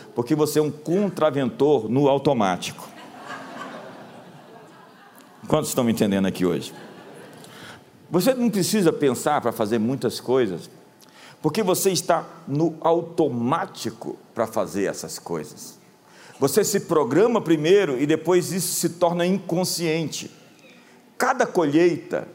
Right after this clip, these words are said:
está ligada à qualidade das escolhas que são feitas.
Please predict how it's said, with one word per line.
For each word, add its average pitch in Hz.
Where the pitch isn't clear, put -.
está 160
ligada 151
à 143
qualidade 170
das 131
escolhas 165
que 160
são 175
feitas. 190